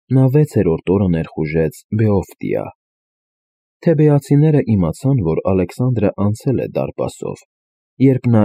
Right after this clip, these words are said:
իր ողջ զորքով արդեն Օնհեետեսում էր։ Ապստամբության պարագլուխները այն ժամ հայտարարեցին,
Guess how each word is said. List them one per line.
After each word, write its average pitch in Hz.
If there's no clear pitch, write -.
իր 98
ողջ 92
զորքով 85
արդեն 76
Օնհեետեսում 82
էր։ -
Ապստամբության 90
պարագլուխները 92
այն 95
ժամ 92
հայտարարեցին, 87